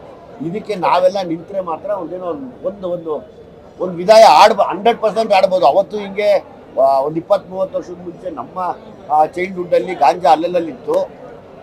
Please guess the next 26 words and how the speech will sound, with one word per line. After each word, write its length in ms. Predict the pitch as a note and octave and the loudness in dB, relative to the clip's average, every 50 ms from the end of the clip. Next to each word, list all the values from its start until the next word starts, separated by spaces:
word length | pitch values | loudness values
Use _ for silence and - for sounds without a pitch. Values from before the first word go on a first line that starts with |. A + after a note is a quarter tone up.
| - E3+ A3 | -16 -14 -4
ಈಗ 100 | G#3+ G#3+ | 2 4
ಅದು 220 | G3+ G3 F#3 F#3+ | 4 4 2 0
ಬೆಳೆದು 360 | E3+ E3 F#3 G#3 G#3+ G#3+ G#3 | -2 0 0 0 0 0 -2
ಗಿಡ 200 | F#3+ E3+ F#3 F#3+ | -4 0 2 4
ಆಗಿ 240 | G3+ G3+ G3 G3 G3+ | 4 4 2 0 -4
ಮರ 180 | F#3 E3+ E3 F#3 | -4 -2 0 2
ಆಗ್ಬಿಟ್ಟಿದೆ, 480 | F#3 F3 E3+ D#3+ D3+ C#3 C3 A#2+ D3+ | 2 0 -2 -4 -8 -14 -10 -8 -8
ಹೆಮ್ಮರ 440 | E3 D#3 A#2 B2+ D#3 E3 F#3+ G3+ G3 | -8 -8 -8 -8 -8 -6 -4 0 2
ಆಗ್ಬಿಟ್ಟಿದೆ. 600 | F#3+ F3 D#3+ D3+ D3+ C#3 C3 B2 D3+ E3 D#3+ - - - - - - - - - - - - - | 2 2 2 0 -4 -12 -8 -6 -6 -6 -6 -8 -14 -20 -20 -20 -20 -20 -20 -20 -20 -10 -4 -2
ಅದು 260 | F3+ F#3 F#3 F3+ F#3 | 0 2 0 0 0
ನಮ್ಗೆ 300 | F#3 F3+ F3+ F3 F3 G3 | -2 -4 0 2 2 2
already 280 | G3 G3+ G3+ F#3+ F3+ | 2 0 -4 -6 -2
ಉದಾಹರಣೆಗಳು 440 | F3+ F#3 F#3 F#3 F#3 F3+ F3+ F3 - | 2 4 4 4 2 0 -6 -6 -8
ಸಿಗ್ತಾ 240 | F3 E3+ - - F3+ | -8 -8 -2 0 2
ಇದೆ, 140 | F3 E3+ E3 | 2 2 2
ಅಲ್ಲಲ್ಲಲ್ಲಲ್ಲಿ 680 | D#3+ E3 E3+ F3 F3 F3 E3+ E3+ F3 E3+ F3 E3+ F3 | 2 2 0 0 -2 -2 -2 -2 -4 -4 -4 -4 -6
ಹಿಡಿದು 240 | E3 D#3+ E3 - - | -6 -8 -10 -8 -8
ಕೊಡ್ತಾವ್ರೆ. 640 | E3 E3 E3 E3+ E3+ D3+ C#3 C#3+ D#3+ E3+ D#3+ - - - - - - - - - - - - - B2+ | -8 -8 -4 -2 -2 0 0 -2 -4 -6 -6 -8 -12 -18 -20 -20 -20 -20 -20 -20 -20 -20 -4 2 4
ಆದ್ರೆ 240 | D3 - E3+ F#3 | 4 4 4 0
ಈಗ 380 | F3+ F3 E3+ F#3 G3+ G3+ D#3+ D#3 D#3 E3 F#3 G3+ - - - - - - - - - - - | -4 -4 -6 -8 -10 -4 2 4 6 6 6 4 2 -2 -8 -16 -20 -20 -20 -20 -20 -20 -18
ಚಿಕ್ಕದಾಗಿ 600 | F#3+ - - - - - G3 G3+ - - - - | -18 -18 -18 -18 -14 -10 0 4 4 4 4 4
ಟೈಡಲ್ 300 | F#3 F#3+ - G3 G3 F3 | 2 0 2 0 -2 -2
ಶುರುವಾಗಿದೆ, 640 | D#3 E3+ D#3+ - D#3 D3+ C#3+ C3+ C3 D3+ D#3+ D#3 - - - - - - - - - - - | -4 -6 -2 2 4 4 4 2 -2 -6 -6 -6 -8 -10 -16 -18 -18 -20 -20 -18 -16 -6 -2
ಕಾಲೇಜ್ 540 | E3 E3+ F3+ F#3 F#3+ F#3 E3 C#3 - D#3 | 0 0 0 -2 -4 -8 -8 -8 -10 -6
ಒಳಗಡೆ 300 | E3+ E3 E3 E3 F#3 F#3 | -4 -4 -4 -2 -2 -2
ನುಗ್ಗಿದೆ. 580 | F#3 F3 E3 D3+ C#3+ C#3+ C#3+ C3 D#3 E3 D#3+ - | -2 -2 -4 -8 -8 -8 -4 -4 -2 -2 -4 -6